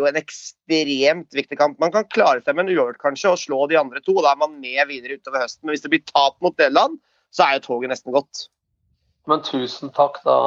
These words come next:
Speaker 2: regjering og F O I. Nå var det altså to og et halvt tusen tilskuere inne på Jordal Amfi.
Speaker 1: Innendørs.
Speaker 2: På en stadion som tar fem tusen tre.
Speaker 1: Ja, forstå det.
Speaker 2: Det var lov,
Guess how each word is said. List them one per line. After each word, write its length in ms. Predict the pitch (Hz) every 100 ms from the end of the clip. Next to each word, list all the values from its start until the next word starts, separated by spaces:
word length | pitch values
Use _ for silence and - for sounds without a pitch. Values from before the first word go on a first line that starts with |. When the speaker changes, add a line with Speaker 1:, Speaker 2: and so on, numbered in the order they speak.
| 123
Speaker 2:
regjering 540 | 120 120 107 98 117 120 _
og 240 | 117 113 101
F 160 | - 113
O 80 |
I. 160 | 113 113 _ _ _ _ _ _ _ _ _ _ -
Nå 120 | 139 135
var 240 | 107 120
det 80 | 135
altså 240 | 127 156 143
to 160 | - 110
og 220 | 113 135
et 100 | -
halvt 260 | 113 123 -
tusen 320 | 110 - 127
tilskuere 640 | 127 123 87 - 107 131 165 _ _ _ _ _ _ - -
inne 480 | 170 117 98 101 95
på 160 | 131
Jordal 400 | 117 101 92 107
Amfi. 380 | 113 - 127 175 - _ _ _ _ _ _ _ _ _ _ -
Speaker 1:
Innendørs. 360 | 143 120 120 123
Speaker 2:
På 100 | 139
en 140 | 135 131
stadion 540 | - 123 117 135 139
som 220 | - 143 -
tar 440 | 131 123 131 127 _ _ _ _ _ -
fem 260 | - -
tusen 440 | 120 117 101 131 120
tre. 240 | 123 127 170 - _ _ _ _ -
Speaker 1:
Ja, 100 | - _ -
forstå 280 | 139 139 123
det. 120 | 127
Speaker 2:
Det 100 | 139
var 160 | 160 147
lov, 360 | 113 120 110